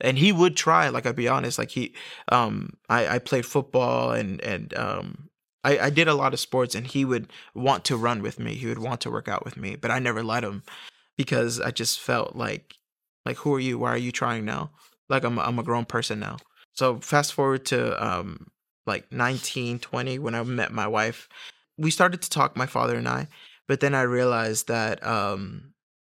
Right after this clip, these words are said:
I still had this thing towards him 'cause my, my, my wife, um, she comes from, like, a broken home too. Um,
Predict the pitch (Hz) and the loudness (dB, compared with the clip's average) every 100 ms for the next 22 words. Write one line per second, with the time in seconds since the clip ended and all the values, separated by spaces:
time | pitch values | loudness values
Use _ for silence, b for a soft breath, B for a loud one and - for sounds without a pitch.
0 | _ _ - 120 - 139 131 123 117 - | _ _ -6 -2 0 0 0 -2 -2 -4
1 | - 123 117 - 117 123 - - - b | -4 -8 -8 -2 -2 -2 -8 -10 -14 b
2 | b b b - 131 131 123 - 123 120 | b b b -2 0 2 2 0 0 0
3 | 117 - _ 127 120 113 120 117 117 - | 0 -4 _ -2 0 2 2 0 -4 -10
4 | - 95 87 - - - _ _ _ _ | -6 -4 -4 -8 -16 -20 _ _ _ _
5 | _ - 143 131 131 120 - 123 123 120 | _ -2 -2 0 -2 -2 -4 -6 -6 -6
6 | 117 120 120 131 131 113 - 131 151 B | -4 -4 -4 -6 -8 -8 -6 -6 -8 B
7 | B B B _ 123 113 52 - | B B B _ 0 0 -2 -6